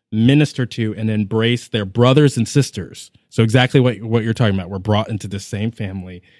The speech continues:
in Christ, regardless of their ethnicity. And I think there's just two, two thoughts on this. Uh,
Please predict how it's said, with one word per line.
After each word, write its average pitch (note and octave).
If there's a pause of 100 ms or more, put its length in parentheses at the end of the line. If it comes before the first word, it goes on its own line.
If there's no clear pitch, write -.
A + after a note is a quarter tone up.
(320)
in D3
Christ, G2+
regardless G#2+
of G2+
their F#2+
ethnicity. G2 (420)
And B2+
I D3
think E3
there's D3
just B2 (300)
two, D#3+
two D3
thoughts G#2+
on F#2+
this. E2
Uh, G#2+